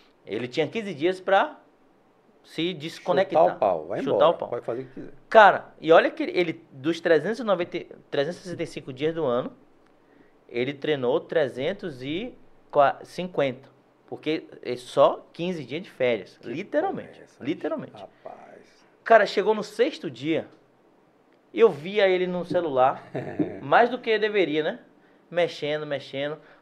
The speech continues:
Speaker 1: Falei, velho, olha, olha isso aqui, olha essa roupa, vamos comprar esse tênis, olha essa vista. E ele, e ele no celular, mas quando eu fui olhar, ele já tava olhando que os atletas europeus já estavam treinando,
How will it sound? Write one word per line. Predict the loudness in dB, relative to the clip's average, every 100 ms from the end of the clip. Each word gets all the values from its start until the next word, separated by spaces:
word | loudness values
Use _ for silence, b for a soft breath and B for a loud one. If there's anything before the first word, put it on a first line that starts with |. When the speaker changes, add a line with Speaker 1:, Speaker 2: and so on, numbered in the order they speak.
| _
Speaker 1:
Falei, | 0 2
velho, | 6 8 8 4 -8 0
olha, | 2 2 2
olha | 2 2
isso | -2
aqui, | -8 -8 -2
olha | 2 4 4 2
essa | -2 -2 -2
roupa, | 0 0 0 0 -4 -10
vamos | -8 -10 -8
comprar | -6 -6
esse | -6
tênis, | -10 -8 -6 -10 -14 -20 b b b
olha | 0
essa | 2 4
vista. | 2 0 -10 -10 -14 -18 b b -10
E | -8
ele, | -6 -10 -20 -20 -16
e | -10
ele | -8
no | -8 -10 -6
celular, | 0 2
mas | 2 0 -2 -8
quando | -2 -2
eu |
fui | 0 4
olhar, | 4 8 8 8 4 -14 _ _ _ _ _ _ _
ele | -4
já | 0
tava | 2 6 6
olhando | 6 6 4 2 B B B B
que | -2
os | 8
atletas | 8 8 4 2 2
europeus | 2 2 0 0 -2 0
já |
estavam | -4 -4 -4
treinando, | -2 -2 2 2 2 -2